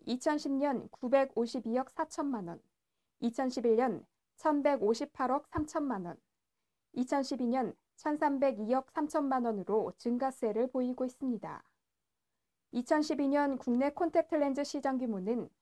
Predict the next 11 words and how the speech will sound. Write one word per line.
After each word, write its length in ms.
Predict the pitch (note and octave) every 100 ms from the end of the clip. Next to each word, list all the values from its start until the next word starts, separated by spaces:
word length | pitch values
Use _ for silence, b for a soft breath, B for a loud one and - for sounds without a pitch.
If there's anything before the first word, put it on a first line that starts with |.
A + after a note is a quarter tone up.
| _ _
오천백억 800 | - A#3+ - C#4+ C4+ A3+ A#3+ C4
원 120 | C4
정도이며 680 | B3+ A3+ A3+ G#3+ F3+ F#3 B3+ - _ _ _ _
전체 340 | B3 A3+ A3+ C#4
안경 540 | C4+ - A#3 C#4+ D#4+
시장의 640 | D#4 D4+ C#4+ C4+ C#4 C4+ -
이십일 440 | B3+ E4 D4+ D4
퍼센트를 580 | D4 C#4 B3+ B3+ A#3 C#4+
차지하는 500 | - E4+ D#4 C#4 B3+
것으로 500 | G#3+ - F#3+ G#3 B3+
추정됩니다. 920 | - E4+ D#4+ D4+ D4+ B3+ A3+ F3 -